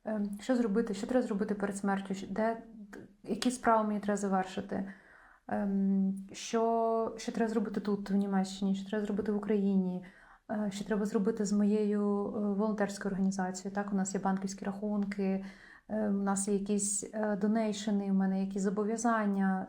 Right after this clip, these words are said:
е, щодо того, що ми обіцяли там купити пораненим чи допомогти пораненим. Тобто це треба мені було пофіксити. За похорон я дуже переживала,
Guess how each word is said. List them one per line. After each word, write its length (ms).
е, 300
щодо 280
того, 280
що 200
ми 200
обіцяли 560
там 180
купити 480
пораненим 520
чи 120
допомогти 440
пораненим. 540
Тобто 240
це 200
треба 280
мені 240
було 180
пофіксити. 580
За 120
похорон 460
я 60
дуже 220
переживала, 680